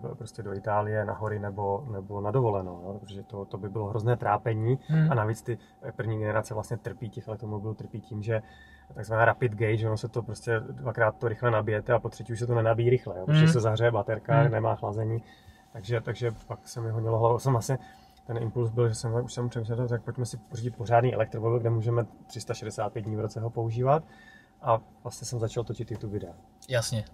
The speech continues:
Speaker 2: To znamená, že vlastně tím, že jste testoval auta, zároveň, eh, jste tím točil videa, tak jste
Speaker 1: Hmm.
Speaker 2: si vlastně i vybíral
Speaker 1: Hmm.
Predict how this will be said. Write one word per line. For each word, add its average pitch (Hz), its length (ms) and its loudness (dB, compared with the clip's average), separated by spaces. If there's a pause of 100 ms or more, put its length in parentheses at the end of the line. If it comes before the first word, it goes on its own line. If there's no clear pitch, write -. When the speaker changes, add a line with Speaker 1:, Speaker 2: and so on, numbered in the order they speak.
(640)
Speaker 2:
To 113 100 2
znamená, 127 340 10
že 127 140 10
vlastně 123 300 6
tím, 143 340 4
že 151 120 8
jste 147 320 8 (520)
testoval 147 880 12
auta, 135 600 8
zároveň, 127 560 10
eh, 135 100 10 (500)
jste - 220 -8 (280)
tím 120 260 0
točil 127 340 -2
videa, 120 260 8
tak 127 160 0
jste - 80 0
Speaker 1:
Hmm. 98 80 0
Speaker 2:
si 131 80 4
vlastně 123 300 4
i 131 240 -2
vybíral 127 720 10
Speaker 1:
Hmm. 95 420 -6